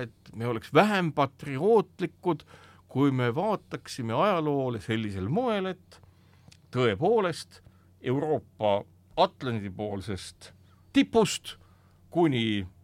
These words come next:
Vaikse ookeanini välja, kuidas omal ajal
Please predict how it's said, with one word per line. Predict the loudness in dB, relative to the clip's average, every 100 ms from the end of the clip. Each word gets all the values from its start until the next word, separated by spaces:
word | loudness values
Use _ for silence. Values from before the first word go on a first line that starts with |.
| -20 _ _ _ _ _ _ _ _ _ _ _ _ _ 6
Vaikse | 6 6 0 4
ookeanini | 6 4 0 -6 -2 0 4
välja, | 4 4 2 2 2 0 _ _ _ -4
kuidas | -2 2 2
omal | 2 2 0 0
ajal | 0 -2